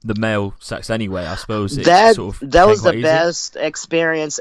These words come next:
Speaker 2: ever. I believe that's the way everyone should train,
Speaker 1: Yeah.
Speaker 2: honestly. Because if you can get in there and train with a, with a man,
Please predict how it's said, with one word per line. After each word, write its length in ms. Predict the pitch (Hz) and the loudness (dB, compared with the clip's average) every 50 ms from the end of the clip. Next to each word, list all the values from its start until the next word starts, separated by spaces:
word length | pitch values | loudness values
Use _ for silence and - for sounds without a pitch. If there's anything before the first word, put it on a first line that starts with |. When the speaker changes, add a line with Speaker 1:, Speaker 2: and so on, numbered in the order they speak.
| - - | -6 -2
Speaker 2:
ever. 380 | 139 160 175 160 117 117 110 | 0 0 0 0 0 -4 -4
I 100 | 104 120 | -2 -2
believe 400 | 131 147 139 135 143 143 143 123 | -2 -2 -2 -2 0 -2 -2 0
that's 240 | 139 143 151 147 - | 0 0 0 0 -2
the 120 | - 147 135 | -4 -2 2
way 260 | 139 139 139 139 - | 2 2 2 2 0
everyone 500 | - 135 131 147 139 135 135 135 139 139 | -2 -2 -2 -2 -4 -2 -2 -2 -2 -2
should 320 | 131 - - 139 143 143 | -4 -6 -2 -2 -2 -2
train, 540 | 139 - - 117 110 107 101 95 87 87 98 _ - | -2 -4 -8 -6 -6 -6 -8 -12 -16 -20 -20 _ -4
Speaker 1:
Yeah. 120 | 104 117 131 | 0 0 0
Speaker 2:
honestly. 520 | 131 131 120 - - 107 92 95 107 - _ - - - | 0 0 -2 -4 -4 -4 -4 -6 -6 -10 _ -20 -20 -16
Because 260 | - - - 147 127 | -6 2 4 4 6
if 160 | 139 135 123 | 6 4 6
you 60 | 160 185 | 6 6
can 80 | 208 202 | 8 8
get 100 | 202 196 | 8 8
in 80 | 185 | 8
there 140 | 180 170 160 | 8 6 6
and 100 | 151 147 | 4 2
train 380 | - - 156 151 147 147 143 139 | 0 2 2 2 2 2 2 0
with 220 | 135 131 - 123 | 0 0 0 0
a, 120 | 113 107 104 95 101 | -2 -2 -2 -6 -2
with 200 | 123 135 123 - | -2 0 0 0
a 60 | 113 | -2
man, 760 | 113 110 113 120 135 170 160 120 110 107 107 110 117 117 | -2 0 0 2 4 4 4 2 0 -2 -4 -4 -6 -6